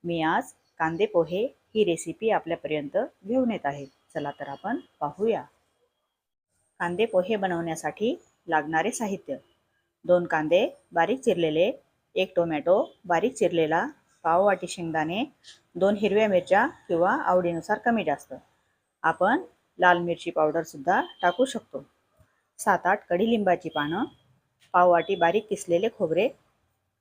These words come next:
अर्धा चमचा साखर, अर्ध्या लिंबाचा रस, अर्धा चमचा मीठ किंवा चवीनुसार कमी जास्त, अर्धी वाटी कोथिंबीर, अर्धी वाटी फरसाण,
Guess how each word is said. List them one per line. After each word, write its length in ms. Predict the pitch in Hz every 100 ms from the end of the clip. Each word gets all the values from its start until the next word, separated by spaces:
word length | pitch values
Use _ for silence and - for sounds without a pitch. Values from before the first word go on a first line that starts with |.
| -
अर्धा 220 | 165 165
चमचा 320 | 240 226 208 175
साखर, 380 | 165 151 190 247 - _ _ - _ _ -
अर्ध्या 300 | 175 233 233
लिंबाचा 480 | 214 180 170 160
रस, 280 | 156 202 320 - - _ _ _ _ -
अर्धा 260 | 170 214
चमचा 340 | 226 208 190 170
मीठ 280 | 170 226 262 _ _ -
किंवा 280 | 156 185 285 -
चवीनुसार 460 | 196 175 165 156 208 -
कमी 160 | 262
जास्त, 320 | 254 143 - 135 _ _ _ _ -
अर्धी 280 | 175 175 269
वाटी 220 | 262 247
कोथिंबीर, 520 | 208 180 196 175 220 254 _ _ _ -
अर्धी 280 | 175 220
वाटी 220 | 269 196 208
फरसाण, 500 | 214 180 196 208